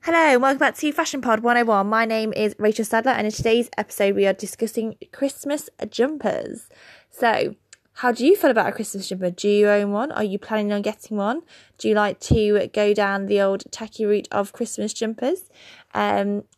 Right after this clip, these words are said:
me personally, I do have one in my wardrobe, and in my festive armour, so to speak. It is a vintage one from the eighties. It, it has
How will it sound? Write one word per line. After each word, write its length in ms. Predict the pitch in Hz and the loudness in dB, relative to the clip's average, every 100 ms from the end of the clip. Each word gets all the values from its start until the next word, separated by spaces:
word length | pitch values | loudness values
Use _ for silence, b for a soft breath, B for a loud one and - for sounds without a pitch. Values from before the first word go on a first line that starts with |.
| - | -4
me 300 | 233 233 262 | -2 0 -2
personally, 500 | 254 240 - 247 214 | 0 -2 -2 -6 -2
I 140 | 220 | -2
do 160 | 220 226 | 0 -4
have 160 | 208 | -2
one 120 | 208 | -2
in 140 | 202 202 | -2 -2
my 340 | 202 196 196 - | -2 -2 -4 -4
wardrobe, 600 | 196 196 202 202 208 247 B B B | -4 -2 0 0 -2 -4 B B B
and 160 | - 208 | -4 -2
in 100 | 196 | 0
my 200 | 196 202 | 0 -2
festive 440 | - 214 - 202 196 | -6 -12 -4 -4 0
armour, 360 | 208 208 202 240 | 0 2 0 -2
so 240 | - 220 | -2 -2
to 60 | 214 | -2
speak. 500 | - - 208 247 - | -10 -10 -6 -6 -4
It 160 | - | 0
is 160 | 208 214 | 0 0
a 40 | |
vintage 400 | 202 208 208 202 | -2 -4 -4 -4
one 140 | 196 190 | -4 -6
from 160 | 208 | -4
the 100 | 202 | -4
eighties. 540 | 196 196 - 196 185 185 B B B - | -2 -4 -4 -2 -2 -4 B B B -4
It, 180 | 208 196 | -2 0
it 80 | 202 | -2
has 400 | 196 196 190 190 | -2 -2 -2 -6